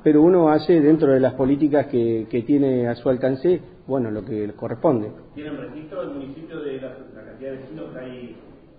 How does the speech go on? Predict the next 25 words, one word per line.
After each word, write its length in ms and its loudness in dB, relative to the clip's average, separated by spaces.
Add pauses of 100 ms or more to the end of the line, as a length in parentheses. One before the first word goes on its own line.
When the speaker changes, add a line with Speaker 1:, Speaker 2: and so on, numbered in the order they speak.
(100)
Speaker 2:
autoexcluidos, 640 -14
digo, 140 -12
que 60 -16
no 180 -18
pueden 360 -12
asistir 400 -20
al 100 -16
casino? 240 -20
Speaker 1:
No 200 2
te 120 4
sé 120 6
decir, 400 4
porque 240 -2
no, 260 0
no, 140 -2 (360)
con 260 0
sinceridad 480 4
te 100 4
hablo. 320 2 (1700)
Speaker 2:
¿Y 40 -20
qué 60 -20
existencias 380 -16
han 80 -14
hecho 160 -16
con 120 -18